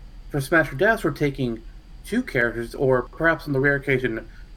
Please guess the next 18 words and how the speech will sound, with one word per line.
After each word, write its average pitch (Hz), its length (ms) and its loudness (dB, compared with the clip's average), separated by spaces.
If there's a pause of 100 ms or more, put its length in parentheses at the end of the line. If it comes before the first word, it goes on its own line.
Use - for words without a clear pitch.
three 117 400 4
or 123 160 -2
four 110 300 2
or 107 220 0
whatever. 107 480 2
It 123 140 -4
could 123 120 -2
even 113 160 -4
be 101 80 -6
stages, 117 440 -2
who 110 140 -2
knows? 110 280 -2
We'll 110 100 -6
see 113 180 0
where 104 180 -2
this 101 160 0
takes - 280 -4
us. 120 200 -4